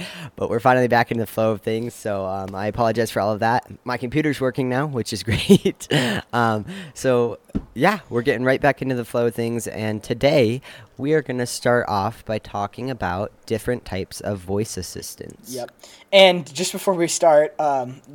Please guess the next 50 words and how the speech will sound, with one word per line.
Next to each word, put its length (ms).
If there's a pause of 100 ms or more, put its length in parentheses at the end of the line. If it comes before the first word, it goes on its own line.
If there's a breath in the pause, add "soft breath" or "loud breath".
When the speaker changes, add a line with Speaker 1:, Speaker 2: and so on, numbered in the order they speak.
Speaker 2:
don't 360
let 240
Josh 320
take 180
all 100
the 100
blame. 360
A 40
lot 200
of 60
that 100
was 140
my 160
fault, 260
too. 240
I 200
was 140
out 160
of 80
town 360
and 100
then 160
Speaker 1:
<laughs> 80
Speaker 2:
I 160 (140 loud breath)
was 80
out 120
of 60
camp. 380
So 400
summer 340
has 100
been 220 (400 loud breath)
pretty 160
crazy 300
on 100
both 220
our 100
parts. 360
So 320
Speaker 1:
Crazy. 200
Speaker 2:
apologies 560
from 160
Speaker 1:
Yeah, 60
Speaker 2:
both 160
of 60
Speaker 1:
crazy. 120
Speaker 2:
us. 260
We 120
are 80
gonna 400